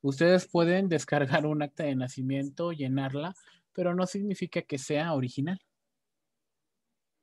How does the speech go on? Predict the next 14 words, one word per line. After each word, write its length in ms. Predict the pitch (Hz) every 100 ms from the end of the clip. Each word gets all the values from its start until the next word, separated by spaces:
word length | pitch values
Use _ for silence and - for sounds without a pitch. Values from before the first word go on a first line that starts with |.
| 220 -
¿Por 180 | 156 151
qué? 260 | 190 214 - _ _ _ _ _ _ _ _ _ _
Porque 320 | - 151 139 151
ese 180 | 135
documento 960 | 190 214 - 208 214 220 151 135 156 -
ya 200 | 156 185
trae 420 | 190 233 349 320
una 220 | 202 156 135
firma. 580 | - 131 120 110 110 _ _ 233 _ 226 _ _ _ _ _ _ _ _
Y 140 | 151 147
esa 260 | 139 190
firma 520 | 190 196 180 165 180 -
ya 200 | - 175
trae 400 | 180 - 180 170